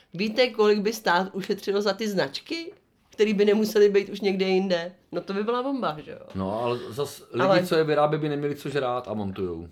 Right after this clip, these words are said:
Speaker 1: No, ale
Speaker 2: Takže
Speaker 1: chtěla
Speaker 2: prostě
Speaker 1: jsem, chtěla
Speaker 2: jakoby
Speaker 1: jsem říct, že ačkoliv jsem vždycky takhle mluvila jako o těch stavech silnic, eh, nebo o tom stavu silnic v České republice,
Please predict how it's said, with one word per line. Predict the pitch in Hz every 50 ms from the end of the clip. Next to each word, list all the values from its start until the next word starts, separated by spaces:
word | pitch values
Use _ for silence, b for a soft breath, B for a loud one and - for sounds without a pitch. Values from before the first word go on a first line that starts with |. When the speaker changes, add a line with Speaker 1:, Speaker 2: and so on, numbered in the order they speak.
| - _
Speaker 1:
No, | 220 226
ale | 196 190 208
Speaker 2:
Takže | 214 214
Speaker 1:
chtěla | 214 220 214
Speaker 2:
prostě | 226 - 233
Speaker 1:
jsem, | 214 196
chtěla | 190 220 226
Speaker 2:
jakoby | 214 214 -
Speaker 1:
jsem | 220 208 196
říct, | 190 180 175 175 175
že | 180 180
ačkoliv | 170 185 190 - 202 202 190 190
jsem | - 196 196 190 180 175 - - - - - - - - -
vždycky | - - - 180 185 202
takhle | 202 196 196 208
mluvila | 196 180 165 165 170 175 190
jako | 180 180 180 - 202
o | 190
těch | 190 196 202 196
stavech | - 185 170 175 185 185
silnic, | - - 170 170 170 175 170 - -
eh, | 175 170 165 165 165 165
nebo | 165 165 160
o | 151
tom | 180 180 180
stavu | - - 170 175 175
silnic | - - 165 165 165 165 175 170 - - -
v | _
České | - 185 - - -
republice, | 180 208 202 220 214 208 214 208 - - 190 190 190